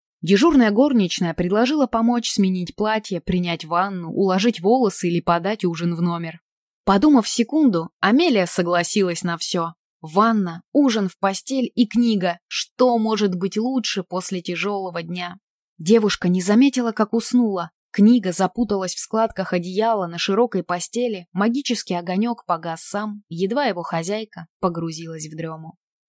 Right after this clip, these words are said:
Ничто не нарушало тишину спальни, но юная графиня Дюботе металась на кровати, словно узник в цепях.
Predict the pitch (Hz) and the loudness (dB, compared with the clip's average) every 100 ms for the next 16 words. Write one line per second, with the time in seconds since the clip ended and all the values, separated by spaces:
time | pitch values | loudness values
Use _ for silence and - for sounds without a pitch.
0 | - 196 208 - 320 269 208 214 285 277 | 2 6 6 6 6 6 6 4 0 0
1 | 233 196 - 214 214 - 247 254 185 165 | 2 0 0 0 0 -2 -2 0 -2 -6
2 | 165 170 180 180 226 226 185 175 175 - | -8 -2 0 4 4 6 4 0 -2 0
3 | 226 208 180 175 175 202 240 196 180 - | 0 2 0 -2 -2 2 2 2 0 0
4 | 185 175 - 180 170 175 175 190 185 175 | 0 0 -4 -4 -2 0 2 0 0 -4
5 | - 185 185 - 196 220 190 175 - - | -4 -2 -2 -2 -2 0 0 -2 -4 -6
6 | 180 - 160 160 | -6 -4 -4 -6